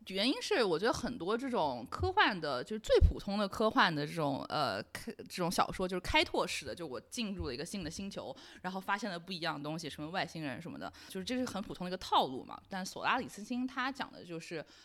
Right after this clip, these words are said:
他们所发现的那个星球呢，会让你的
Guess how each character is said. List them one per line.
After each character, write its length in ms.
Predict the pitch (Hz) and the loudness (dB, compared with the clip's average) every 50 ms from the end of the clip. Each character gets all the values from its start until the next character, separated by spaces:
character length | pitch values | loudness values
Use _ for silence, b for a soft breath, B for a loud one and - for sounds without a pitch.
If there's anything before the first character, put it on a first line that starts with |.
| B B B _ | B B B _
他 240 | - - 285 285 311 | -14 -8 -4 -4 -2
们 300 | 339 330 262 208 185 175 | -2 -2 -2 -2 -4 -4
所 180 | - - - - | -6 -8 -8 -4
发 180 | - - 214 | 0 0 0
现 160 | 277 370 349 277 | 2 2 0 -2
的 40 | 220 | -2
那 80 | 220 214 | -2 -4
个 100 | 180 180 | -4 -4
星 260 | - - 277 277 339 | -2 -2 0 0 0
球 260 | - - 170 113 120 | 0 0 0 0 0
呢， 380 | 147 185 208 214 214 214 208 - - _ _ - - | 0 2 2 2 2 2 0 -2 -6 _ _ -20 -20
会 280 | - - - 311 277 262 | -8 -4 -2 0 2 2
让 260 | 320 320 294 254 220 | 2 2 2 2 0
你 140 | 170 131 - | -2 -4 -4
的 440 | - 127 135 135 123 120 - 73 | -4 -4 -4 -4 -4 -6 -8 -12